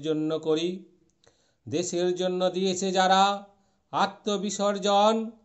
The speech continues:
আজকের দিনে তাদের কথা করিব স্মরণ। তারা ছিল বলে আজ এত সুখে আছি, সম্মান করতে পারি যেন যতদিন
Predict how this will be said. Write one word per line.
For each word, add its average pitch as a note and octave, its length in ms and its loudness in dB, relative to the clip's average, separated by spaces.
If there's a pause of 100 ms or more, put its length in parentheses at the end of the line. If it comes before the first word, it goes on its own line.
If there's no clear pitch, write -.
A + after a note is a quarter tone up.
(300)
আজকের F3+ 580 -2
দিনে F3+ 300 0
তাদের E3+ 500 -2
কথা C#3 380 -2 (600)
করিব B2+ 300 -6 (100)
স্মরণ। C3+ 460 -2 (800)
তারা D3+ 340 0
ছিল E3 240 -6 (100)
বলে E3 260 0 (200)
আজ E3+ 160 2 (460)
এত E3 240 0 (180)
সুখে F3 260 -2 (140)
আছি, E3 240 -4 (580)
সম্মান D3 600 -2
করতে D3 420 -4
পারি C3+ 340 -4
যেন C3+ 200 -2 (640)
যতদিন C#3 640 -4